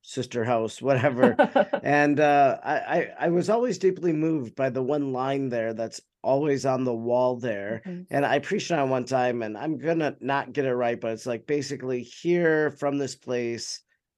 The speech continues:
Speaker 1: I will speak," or something like that.
Speaker 2: Mm-hmm.
Speaker 1: And just the fact that
Speaker 2: "I want
Speaker 1: Christ
Speaker 2: to enlighten."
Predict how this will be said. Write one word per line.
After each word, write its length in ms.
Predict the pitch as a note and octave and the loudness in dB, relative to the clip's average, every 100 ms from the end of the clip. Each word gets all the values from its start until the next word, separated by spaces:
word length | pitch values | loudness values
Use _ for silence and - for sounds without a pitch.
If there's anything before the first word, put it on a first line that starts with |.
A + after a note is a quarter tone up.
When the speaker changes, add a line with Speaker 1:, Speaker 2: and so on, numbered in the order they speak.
| _ - | _ -2
Speaker 1:
I 140 | C3+ | 0
will 180 | B2 A#2 | 0 -4
speak," 480 | - - A2 F#2 - - - | -10 -8 -6 -6 -12 -20 -14
or 80 | A2+ | -10
something 360 | A#2+ A2 G#2 | -8 -8 -8
like 180 | G2 G2 | -10 -8
that. 300 | G2 F2+ - | -8 -8 -6
Speaker 2:
Mm-hmm. 420 | G3+ G3 F#3 F3 | -2 0 0 0
Speaker 1:
And 120 | D3 D3 | -2 -2
just 180 | E3+ | -4
the 100 | F3 | -4
fact 280 | D3+ D3 C#3 | 0 0 2
that 80 | D3 | 4
Speaker 2:
"I 60 | F#3+ | 6
want 220 | A3+ A#3+ | 6 4
Speaker 1:
Christ 120 | B2+ | 6
Speaker 2:
to 120 | B3+ | 6
enlighten." 680 | E3+ D#3+ D#3+ D3 C#3+ B2+ C#3 | 8 8 4 4 -2 -2 -6